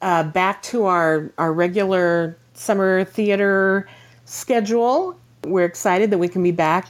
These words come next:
in the Performing Arts Center at the high school. With the current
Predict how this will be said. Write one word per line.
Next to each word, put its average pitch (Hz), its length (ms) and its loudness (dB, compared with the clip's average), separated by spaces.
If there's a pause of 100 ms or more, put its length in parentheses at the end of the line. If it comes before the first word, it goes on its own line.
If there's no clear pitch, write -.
(120)
in 165 480 2
the 156 320 2
Performing 170 480 -2
Arts 180 220 0
Center 220 320 0
at 175 160 0
the 131 80 2
high 160 160 0
school. 330 540 0 (720)
With 170 280 0
the 151 320 2
current - 720 0